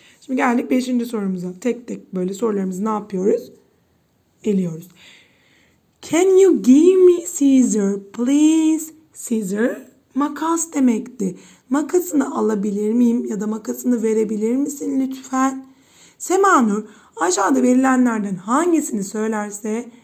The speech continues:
isteğini kabul etmiş olur. Ben size dedim, kabul ettiğimiz zaman bir tane olumlu cevap, üç tane olumsuz cevap söyler.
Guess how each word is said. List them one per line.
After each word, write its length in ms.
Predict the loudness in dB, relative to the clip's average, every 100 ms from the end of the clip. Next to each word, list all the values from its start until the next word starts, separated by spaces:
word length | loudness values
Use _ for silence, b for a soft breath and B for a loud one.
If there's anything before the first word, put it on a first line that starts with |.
| B -6
isteğini 500 | -4 -2 -2 -2 -2
kabul 280 | 0 -2 0
etmiş 420 | -2 -4 -10 -8
olur. 140 | -8 -8 B B B
Ben 220 | -4 -2
size 300 | -4 -4 -2
dedim, 300 | -2 -2 -6 -12 b b -6
kabul 260 | -2 0
ettiğimiz 460 | 0 0 0 -2 0
zaman 420 | -2 -4 -2 0
bir 120 | 0
tane 260 | 0 -2 0
olumlu 420 | 0 2 2 2
cevap, 460 | 0 0 0 -2 -2
üç 180 | -2 -2
tane 260 | -2 0
olumsuz 560 | 0 0 -2 -2 -4 -2
cevap 320 | -4 -4 -8
söyler. 440 | -8 -4 -2 -4